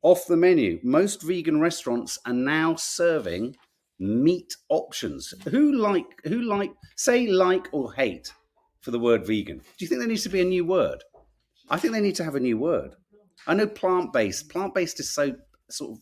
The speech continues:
administrative, though, isn't it? Plant-based. It's like, well, what does that mean? Plant. Mm. You plant, but you know what? Animal-based, animal origin. What ca-, we need another word. Where does vegan come from? Is it from vegetable and something? What does the word vegan mean? Where does it come from?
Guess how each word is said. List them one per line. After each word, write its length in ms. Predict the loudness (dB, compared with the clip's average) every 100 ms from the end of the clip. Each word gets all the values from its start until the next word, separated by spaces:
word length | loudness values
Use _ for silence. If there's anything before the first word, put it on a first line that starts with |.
| -12
administrative, 680 | -4 -2 -2 -6 -12 -12 -10
though, 160 | -8
isn't 220 | -8 -8 -10
it? 80 | -14 _ _ _
Plant-based. 680 | -6 -4 -4 -6 -12 -12 -18
It's 120 | -18 -16
like, 140 | -16 -14
well, 260 | -12 -12 -16 _ -18
what 160 | -16
does 100 | -10
that 80 | -10
mean? 160 | -10 -14 _ _ _ _ _ -2
Plant. 380 | 0 0 -4
Mm. 280 | -6 -4 -6 -12 _ _ _ -20 _
You 100 | -16
plant, 260 | -4 -2 0
but 160 | -2 -4 -4
you 80 | 2
know 160 | 2 2
what? 360 | 2 0 0 -2
Animal-based, 840 | 0 0 0 0 -2 -2 -8 -8 -2
animal 340 | 2 2 2
origin. 440 | 0 0 -2 -4 -6
What 180 | -4 -2
ca-, 260 | -2 -2
we 120 | -2 2
need 160 | 2
another 240 | 4 4 4
word. 180 | 0 2
Where 120 | 2
does 140 | 2 2
vegan 380 | 2 2 2
come 200 | 4 2
from? 160 | 2 -2
Is 60 | -2
it 120 | 0
from 160 | 0 4
vegetable 540 | 2 2 -2 0 0
and 200 | 2 0
something? 420 | -2 -6 -6 -10 -12 -18 -18 -20 _ -6 4
What 120 | 4
does 120 | 4
the 80 | 4
word 240 | 4 4
vegan 420 | 4 0 4 4
mean? 360 | 6 4 2 -2
Where 120 | -2 0
does 140 | 0
it 100 | -2
come 220 | -2 -2
from? 180 | -4